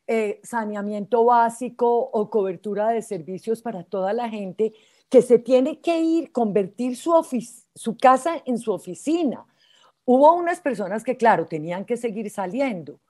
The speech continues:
pero la mayoría se confinó en los hogares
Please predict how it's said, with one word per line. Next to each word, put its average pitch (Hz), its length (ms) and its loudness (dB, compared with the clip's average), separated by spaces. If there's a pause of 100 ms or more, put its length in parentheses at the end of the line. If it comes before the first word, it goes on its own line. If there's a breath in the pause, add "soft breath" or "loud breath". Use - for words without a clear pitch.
(180)
pero 202 140 -2
la 196 120 2
mayoría 196 560 -2
se - 160 -10
confinó 202 720 -2 (340 soft breath)
en 226 200 4
los 208 180 2
hogares 208 560 -2